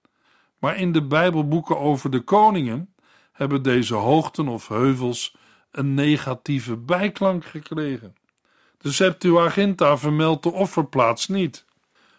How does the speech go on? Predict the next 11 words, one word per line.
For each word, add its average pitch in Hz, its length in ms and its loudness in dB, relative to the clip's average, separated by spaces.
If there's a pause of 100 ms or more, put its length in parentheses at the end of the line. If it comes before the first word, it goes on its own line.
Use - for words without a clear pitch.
(100)
Mogelijk 170 520 2
hebben 165 200 0
de 151 100 -4
vertalers 165 640 0
hem 143 180 -4
weggelaten, 135 800 0 (340)
omdat 175 400 2
ze 160 120 0
niet 151 300 0
konden 254 420 2
geloven 190 640 2